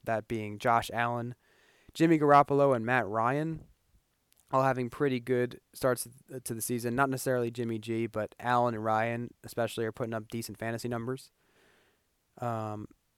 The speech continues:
obviously, this running back group is led by Christian McCaffrey. That guy is unbelievable. I mean, I, I was watching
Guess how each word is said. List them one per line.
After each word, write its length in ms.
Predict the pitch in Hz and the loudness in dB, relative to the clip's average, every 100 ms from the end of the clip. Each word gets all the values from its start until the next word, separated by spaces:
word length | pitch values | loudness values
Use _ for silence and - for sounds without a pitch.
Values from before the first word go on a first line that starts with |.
| _ _ | _ _
obviously, 340 | - 175 170 165 | 8 8 8 4
this 140 | 151 | 2
running 220 | 156 147 | 2 4
back 180 | 143 135 | 4 2
group 260 | 139 135 127 | 2 0 0
is 100 | 117 | -2
led 280 | 120 120 117 | 0 0 0
by 180 | 107 | 0
Christian 320 | 104 117 110 104 | 0 -8 -8 -8
McCaffrey. 560 | 113 107 - 110 113 | -4 -4 -4 -4 -4
That 200 | 113 110 | -6 -4
guy 240 | 113 107 104 | -2 0 0
is 380 | 98 - - _ _ _ - | -4 -10 -14 _ _ _ -8
unbelievable. 800 | 127 135 117 113 117 117 117 120 _ _ _ _ _ _ _ _ - _ | -4 -2 -2 -4 -6 -6 -8 -8 _ _ _ _ _ _ _ _ -20 _
I 40 | 123 | 0
mean, 60 | |
I, 360 | 123 127 143 - | 2 4 2 4
I 40 | |
was 140 | 143 143 | 2 6
watching 540 | 139 139 143 131 123 | 6 6 0 -4 -6